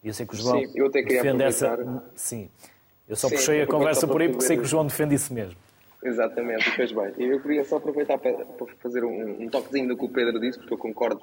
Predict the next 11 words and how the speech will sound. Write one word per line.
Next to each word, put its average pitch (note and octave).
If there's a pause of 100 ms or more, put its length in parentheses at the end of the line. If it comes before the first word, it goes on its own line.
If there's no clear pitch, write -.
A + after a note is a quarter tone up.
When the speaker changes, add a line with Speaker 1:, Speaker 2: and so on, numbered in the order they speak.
Speaker 2:
plenamente. A2
Eu G#2
acho -
que -
Cuba A2+
me G#2
deu G#2 (480)
algum G#2+
espaço G#2+
e -
alguma F#2